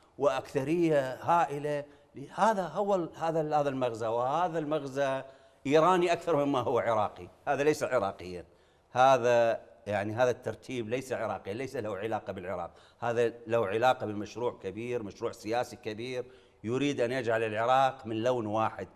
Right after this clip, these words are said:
من شكل واحد، يخدم أهداف ومشروع واحد، فلذلك هذا التعداد بهذه الطريقة. وتدفع أنت يعني حتى،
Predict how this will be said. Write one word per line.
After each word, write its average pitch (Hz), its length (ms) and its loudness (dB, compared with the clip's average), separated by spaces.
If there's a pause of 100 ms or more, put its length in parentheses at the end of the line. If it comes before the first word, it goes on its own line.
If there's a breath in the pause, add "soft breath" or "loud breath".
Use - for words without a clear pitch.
(260 soft breath)
من 117 80 -8
شكل 123 400 -4
واحد، 117 500 2
يخدم 143 500 -2
أهداف 127 480 0
ومشروع 131 560 -2
واحد، 120 420 0 (400 soft breath)
فلذلك 139 540 4
هذا 135 180 2
التعداد 127 560 -2
بهذه 117 400 -4
الطريقة. 98 560 -8 (540 soft breath)
وتدفع 135 640 0
أنت 123 540 0 (200)
يعني 107 320 -4
حتى، 131 480 -2